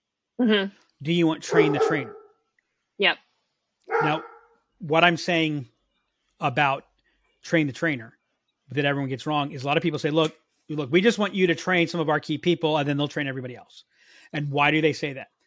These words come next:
Speaker 2: They say that because they think, "Well, that's gonna be a lot simpler."
Speaker 1: Right.
Speaker 2: Right. And, and so it's gonna be less expensive. And yeah,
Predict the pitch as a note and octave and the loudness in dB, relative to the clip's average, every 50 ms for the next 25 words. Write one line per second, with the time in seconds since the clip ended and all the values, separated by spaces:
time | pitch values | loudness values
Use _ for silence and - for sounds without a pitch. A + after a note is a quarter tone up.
0 | _ _ - D3 C3 - - A3+ A#3 A3 E3+ D#3 - D#3+ C3 E3 D3 B2 C#3+ C#3+ | _ _ -12 -10 -6 2 6 6 8 8 8 6 4 0 -2 -2 -2 -2 -2 -4
1 | C3+ - D#3+ C#3 C3+ - _ _ _ _ _ _ _ _ - G#3 G3+ G3 F#3+ - | -2 -2 -4 -4 -4 -8 _ _ _ _ _ _ _ _ 6 8 8 8 8 6
2 | G3+ F#3 E3+ E3+ D#3+ D3+ D3 - - E3 B2+ - - _ _ _ _ _ _ _ | 4 2 4 4 4 2 2 0 -2 -6 -8 -8 -12 _ _ _ _ _ _ _
3 | _ _ _ _ _ _ _ _ _ _ _ _ _ _ - G#3 F#3+ - C3+ C3 | _ _ _ _ _ _ _ _ _ _ _ _ _ _ 2 2 4 4 2 -4
4 | C#3+ - - _ _ _ _ _ _ _ - - D#3 D#3+ D#3+ - E3 D#3 C#3 - | -8 -10 -14 _ _ _ _ _ _ _ -4 -2 0 0 -2 -2 -4 -6 -2 0
5 | E3 D3+ C#3+ C3+ C#3 C3+ - _ _ _ _ _ _ _ _ _ _ _ E3+ D3+ | 0 0 0 -2 -4 -10 -14 _ _ _ _ _ _ _ _ _ _ _ -4 -2
6 | - - D#3+ D3+ C#3 D3 C#3 C#3 C3 - B2+ - - C3+ A#2+ - - - _ _ | 0 0 2 2 2 2 2 0 -2 -4 -8 -8 -8 -8 -8 -8 -12 -20 _ _
7 | _ _ _ _ _ _ _ _ _ _ _ _ _ _ _ _ _ _ _ _ | _ _ _ _ _ _ _ _ _ _ _ _ _ _ _ _ _ _ _ _
8 | _ - - A#3 G#3+ B3 D4 F#3 | _ -4 2 6 8 10 10 10